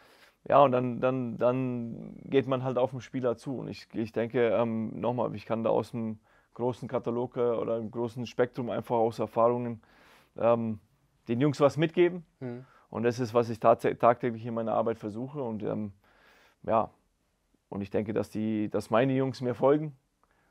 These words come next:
Speaker 1: und, äh, ich das auch, ähm, ja, mit meiner Art und Weise dann auch, ähm,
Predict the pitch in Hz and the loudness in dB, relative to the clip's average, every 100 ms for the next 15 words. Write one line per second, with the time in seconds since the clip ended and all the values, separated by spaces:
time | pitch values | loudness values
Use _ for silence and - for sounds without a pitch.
0 | - 110 117 113 110 110 101 - 117 - | -12 -8 -6 2 4 4 2 0 0 4
1 | 107 117 92 110 107 107 - _ - - | 2 2 2 2 0 -8 -12 _ -4 0
2 | 113 113 107 107 73 110 110 101 104 117 | 2 0 0 2 2 2 0 0 0 -2
3 | 104 98 101 - 85 98 98 | -6 -4 -4 -4 -6 -4 -6